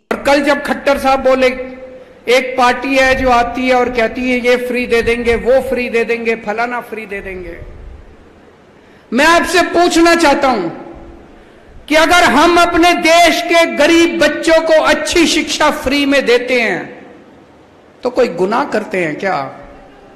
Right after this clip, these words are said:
अपने देश के बच्चों को अच्छी शिक्षा फ्री में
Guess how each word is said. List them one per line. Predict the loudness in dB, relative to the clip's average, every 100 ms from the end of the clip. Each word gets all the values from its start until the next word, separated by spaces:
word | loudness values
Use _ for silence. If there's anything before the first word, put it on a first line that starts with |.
| -20 -20 _ -20 _ _ _ _ _ _ -20 -20 -20 -20 -20 -20 -20 -20 -20 -20 -20 -12 -2
अपने | 0 4 4
देश | 4 4 4 2
के | 0
बच्चों | 2 0 2 0
को | 2
अच्छी | 2 2 0 0
शिक्षा | 0 -2 0 0 0
फ्री | 0 2
में | 2